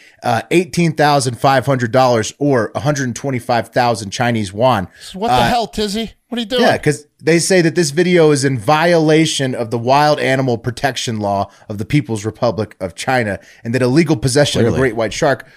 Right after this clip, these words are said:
Speaker 1: could also lead to a prison term of between five and ten years.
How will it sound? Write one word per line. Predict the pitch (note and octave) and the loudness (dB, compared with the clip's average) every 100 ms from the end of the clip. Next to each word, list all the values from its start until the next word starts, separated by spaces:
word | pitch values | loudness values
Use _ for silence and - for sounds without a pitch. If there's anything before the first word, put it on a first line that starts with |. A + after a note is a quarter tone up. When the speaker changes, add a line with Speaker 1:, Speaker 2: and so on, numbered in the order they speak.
| _ | _
Speaker 1:
could | - B2+ | -6 0
also | C#3+ G#3+ - | 2 2 2
lead | D#3+ D3 C#3 - - - | 2 2 0 -4 -20 -2
to | D#3 | 0
a | C3 | 0
prison | - - A#3+ E3 C#3+ | -4 0 2 2 -2
term | A#2+ C3 A#2+ - - - | -2 -2 -2 -6 -10 -6
of | A#2+ | -6
between | - C3+ | -2 -2
five | A2 - C#3+ C#3+ C#3 | -2 2 4 4 2
and | A2 A2 | -2 -8
ten | - C#3+ B2+ | -2 0 0
years. | G#2+ A2+ D#2+ - - | -2 -2 -2 -10 -20